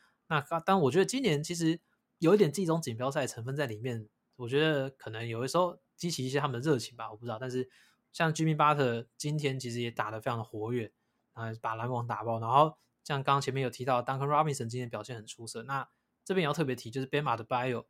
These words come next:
其实他本季的表现也是令人刮目相看的。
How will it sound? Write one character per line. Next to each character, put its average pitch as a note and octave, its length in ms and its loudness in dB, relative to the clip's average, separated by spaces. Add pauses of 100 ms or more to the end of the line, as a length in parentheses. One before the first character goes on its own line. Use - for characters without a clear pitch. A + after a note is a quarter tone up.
其 - 120 -14
实 C3 120 -8
他 C3+ 280 -2 (120)
本 A2+ 160 -10
季 E3 160 -2
的 C3 80 2
表 A2 160 -8
现 C#3 140 -6
也 A#2+ 60 -6
是 B2+ 240 -4 (440)
令 G3+ 100 4
人 C#3 100 2
刮 C#3+ 200 4
目 D3+ 120 0
相 A#2+ 240 -6
看 A#2 240 -6
的。 - 80 -20